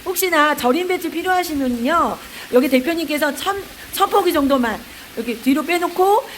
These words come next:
어, 저희 구독자님한테 판매도 가능하다고 하시니까요. 들깨 아줌마 설명란에 제가 연락처 남겨놓겠습니다. 들깨 아줌마 연락처로요.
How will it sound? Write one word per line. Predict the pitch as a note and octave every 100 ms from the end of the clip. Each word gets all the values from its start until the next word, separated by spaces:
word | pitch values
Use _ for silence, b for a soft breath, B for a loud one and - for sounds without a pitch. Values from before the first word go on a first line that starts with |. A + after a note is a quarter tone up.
| B
어, | G#3
저희 | G#3+ B3
구독자님한테 | B3 D4 F#4 E4+ D#4 C#4+ C4 C4
판매도 | F4 F#4+ F#4+ E4+
가능하다고 | A3+ A3+ C#4 D4+ C#4
하시니까요. | D4 F4 F4+ E4+ B3+ A#3 E4+ D4+ B B B -
들깨 | C#4 E4
아줌마 | A#3+ G#3+ C#4+ C#4 C#4 D#4 F#4+ G4+ B -
설명란에 | F4+ F#4 G4+ F#4 D#4 C#4
제가 | C4 A3 A3 B3 G3+
연락처 | A3 B3 B3
남겨놓겠습니다. | F#3 G3+ B3 G3+ C4 C4+ B3+ G#3+ A#3+ F4+ B B B - - -
들깨 | D4 D#4 F#4
아줌마 | F4 F4 E4
연락처로요. | A3+ B3+ E4+ E4+ C#4+ B3+ B3 E4 D4+ G#3 D#3